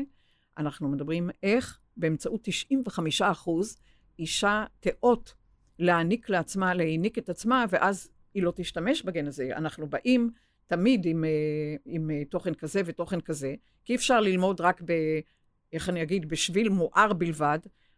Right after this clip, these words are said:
אנחנו חייבים לנוע בין ה-, בין, אה, אופי נשמתי לטבע, לטבע האנושי, לפעימת חיים, ולכן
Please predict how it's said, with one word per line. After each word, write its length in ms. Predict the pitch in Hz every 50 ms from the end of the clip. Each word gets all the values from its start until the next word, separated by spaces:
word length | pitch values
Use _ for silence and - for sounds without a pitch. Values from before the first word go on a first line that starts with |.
| _ _
אנחנו 280 | - 156 151 - 175 151
חייבים 400 | - 165 165 165 160 180 196 185
לנוע 420 | 175 170 185 220 226 190 151 151 151
בין 260 | 147 160 160 156 156
ה-, 400 | 151 147 147 147 147 147 147 143 143
בין, 220 | 147 160 151 147 151
אה, 220 | 151 147 147 147 147 - _ _ _ _ -
אופי 220 | 226 220 - 214
נשמתי 580 | 208 170 - - 185 170 - - 170 160 156 151
לטבע, 840 | 143 139 139 139 139 139 135 - _ - 196 190 - 175 156 156 156 - - _ _ _ _ _ _ _ -
לטבע 340 | 143 147 - 185 175 175 165
האנושי, 380 | 151 143 151 - - 175 160
לפעימת 520 | 151 143 139 - - 147 143 151 147 - -
חיים, 400 | - - - 160 170 214 254 269 - _ _ _ _ _ _ _ -
ולכן 500 | 151 180 156 156 156 151 170 - -